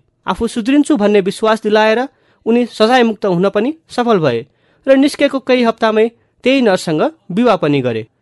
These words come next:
सुरुमा उनीहरूको सम्बन्ध एकदमै ठिकठाक चलिरहेको थियो, तर केही समयपछि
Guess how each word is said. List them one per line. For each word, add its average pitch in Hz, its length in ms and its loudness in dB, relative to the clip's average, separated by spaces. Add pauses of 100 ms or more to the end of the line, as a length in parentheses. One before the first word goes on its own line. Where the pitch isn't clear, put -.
(120)
सुरुमा 277 400 2
उनीहरूको 240 380 2
सम्बन्ध 175 420 0 (420)
एकदमै 254 380 0
ठिकठाक 196 380 -4
चलिरहेको 143 420 -2
थियो, 110 240 -8 (360)
तर 185 160 4
केही 208 220 2
समयपछि 220 600 0